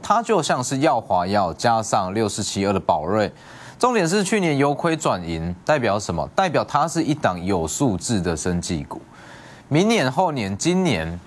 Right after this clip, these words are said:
它的E P S会持续成长。一档生技股有数字跟没数字，这非常非常重要。一档生技股没有数字，就代表说它如果说解盲失败、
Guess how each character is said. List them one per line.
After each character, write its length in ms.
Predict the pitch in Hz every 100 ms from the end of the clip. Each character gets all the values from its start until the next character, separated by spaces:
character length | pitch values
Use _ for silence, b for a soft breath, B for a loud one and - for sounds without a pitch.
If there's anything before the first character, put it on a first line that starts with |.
| -
它 100 | -
的 120 | 180
E 120 | 139 160
P 220 | - 143
S 160 | 131
会 140 | 104 120
持 180 | - 90
续 180 | 101
成 240 | 90 73 76
长。 220 | 76 - - B B B B
一 100 | -
档 220 | 254 180 131
生 240 | 180 185
技 240 | 180 196
股 240 | 226 90 90
有 240 | 113 107
数 280 | 92 - 156
字 220 | 104 139
跟 160 | 110 120
没 220 | 110 87
数 260 | 82 117 82
字， 340 | 71 95 82 67 -
这 180 | - 151
非 280 | - 120 117
常 200 | 113 85
非 140 | 95
常 180 | 87 69
重 240 | - 73
要。 160 | 71 69 - B B B B B B B B B
一 80 | -
档 160 | 262 220
生 160 | 226
技 100 | 226
股 120 | 202
没 100 | 139
有 160 | 175 135
数 240 | 131 151
字， 160 | 110 139
就 140 | 131
代 160 | 139 135
表 180 | 110 92
说 180 | 110 120
它 200 | - 147
如 120 | 143
果 220 | 135 123
说 140 | 127
解 160 | 143 139
盲 180 | 123 131
失 220 | - 156
败、 320 | 156 151 104